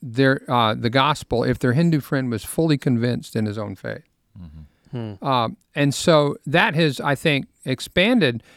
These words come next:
Speaker 1: to the view. I heard a sermon from kind of a celebrity preacher recently in which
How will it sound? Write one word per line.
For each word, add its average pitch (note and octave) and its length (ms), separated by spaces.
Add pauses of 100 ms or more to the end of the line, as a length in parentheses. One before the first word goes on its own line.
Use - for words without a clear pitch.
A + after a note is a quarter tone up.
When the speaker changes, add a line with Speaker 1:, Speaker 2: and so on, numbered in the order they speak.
(140)
Speaker 1:
to D#3 80
the C3 80
view. C3+ 240
I C3 100
heard D3+ 240
a C#3 40
sermon C#3+ 420
from B2+ 200
kind B2 180
of B2 60
a A#2 60
celebrity B2 480
preacher A#2 320
recently B2 480
in A2 120
which A#2 220